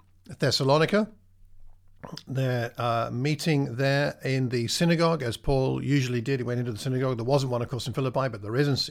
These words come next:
in, in, in Thessalonica. And he reasons there for three Sabbath days,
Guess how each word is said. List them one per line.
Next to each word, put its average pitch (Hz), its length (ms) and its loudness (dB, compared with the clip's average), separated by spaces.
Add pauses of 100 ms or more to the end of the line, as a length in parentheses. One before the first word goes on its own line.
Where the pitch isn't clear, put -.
in, 131 80 -6
in, 123 260 -4
in 117 140 -4
Thessalonica. 135 640 -4 (640)
And 156 240 4
he 156 80 6
reasons 139 380 4
there 127 160 0
for - 80 -8
three 120 220 -4
Sabbath 107 340 -4
days, 143 400 0